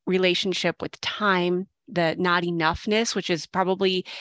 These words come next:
even a not enoughness related more personally than just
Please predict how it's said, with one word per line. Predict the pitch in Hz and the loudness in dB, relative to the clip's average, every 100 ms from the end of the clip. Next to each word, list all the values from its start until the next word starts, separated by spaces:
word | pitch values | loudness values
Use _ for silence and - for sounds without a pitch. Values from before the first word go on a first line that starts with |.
| - - | -14 -4
even | 214 233 226 | 0 2 2
a | |
not | 220 220 | 2 2
enoughness | 220 226 220 226 214 | 2 0 -2 -2 -2
related | 220 214 214 214 | -2 0 2 0
more | 214 220 | 2 -2
personally | - - 285 - 185 151 143 | -2 -4 -4 -4 -4 -4 -2
than | 175 175 | 0 0
just | 175 170 - - | 2 2 0 -14